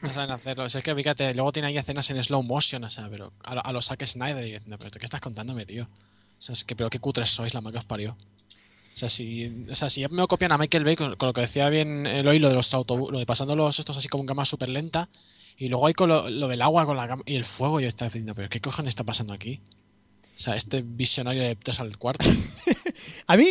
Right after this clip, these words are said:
Speaker 2: sí me llamó la atención, eh, eh, que supongo que será así, que ellos, el, el cuerpo de bomberos es como algo militar, ¿no?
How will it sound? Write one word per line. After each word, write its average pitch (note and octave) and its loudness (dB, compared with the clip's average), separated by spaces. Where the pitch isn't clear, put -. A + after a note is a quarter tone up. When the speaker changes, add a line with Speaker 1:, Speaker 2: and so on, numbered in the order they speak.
Speaker 2:
sí - 4
me D#4 10
llamó D4 10
la D4 8
atención, B3+ 6
eh, B3 2
eh, D#3+ 2
que D3 -8
supongo D3 4
que B3 4
será D#3+ 2
así, B3+ 4
que E3+ 4
ellos, A3+ 10
el, G#3+ 6
el D3+ 4
cuerpo G#3 6
de F#3 8
bomberos F3 6
es A3 2
como A3 2
algo A#3+ 6
militar, G3 4
¿no? G3+ -6